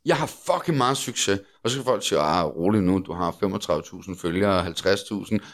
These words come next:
Det er ikke det. Men jeg er blevet, jeg er blevet sprød nok til at blive en god far.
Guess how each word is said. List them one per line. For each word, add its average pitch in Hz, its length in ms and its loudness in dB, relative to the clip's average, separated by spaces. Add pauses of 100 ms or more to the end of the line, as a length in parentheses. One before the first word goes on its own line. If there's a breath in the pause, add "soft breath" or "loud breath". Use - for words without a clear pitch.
(340 loud breath)
Det 120 80 4
er 120 60 2
ikke 113 140 0
det. 104 140 0 (380)
Men 101 160 4
jeg 101 80 6
er 107 100 2
blevet, 104 320 4 (180)
jeg 95 80 2
er 95 40 4
blevet 98 220 0
sprød 92 320 0
nok 98 220 -2
til - 120 -6
at - 60 -6
blive 87 100 -6
en 85 40 -8
god - 260 2
far. 80 280 -2